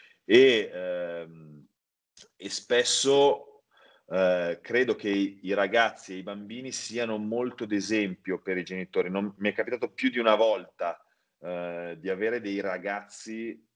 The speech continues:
che a fine partita o addirittura durante chiedessero ai propri genitori di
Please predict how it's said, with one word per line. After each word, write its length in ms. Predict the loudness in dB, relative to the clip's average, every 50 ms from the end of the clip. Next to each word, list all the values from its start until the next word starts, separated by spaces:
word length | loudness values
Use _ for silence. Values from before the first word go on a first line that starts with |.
| _
che 520 | _ -10 -6 -4 -2 -2 -2 -4 -6 -10 _
a 80 | -20 -20
fine 300 | -16 -12 -8 -8 -6 -6
partita 460 | -6 -6 -8 -6 -6 -6 -4 -2 -2
o 380 | -2 0 -2 -2 -6 -8 -14 -14
addirittura 600 | -14 -14 -12 -8 -4 -2 -2 -2 0 0 0 2
durante 920 | 2 2 2 2 2 2 2 0 -4 -10 -8 -6 -4 -4 -6 -8 _ _ _ _ _ _ _ _ _ _
chiedessero 560 | -6 -4 0 2 2 0 0 -2 -6 -4 -6
ai 80 | -6
propri 320 | -4 -6 -8 -8 -8 -14 -14
genitori 560 | -12 -12 -14 -14 -12 -8 -4 -2 -2 -2 -2
di 360 | -4 -4 -4 -2 -2 -2 -4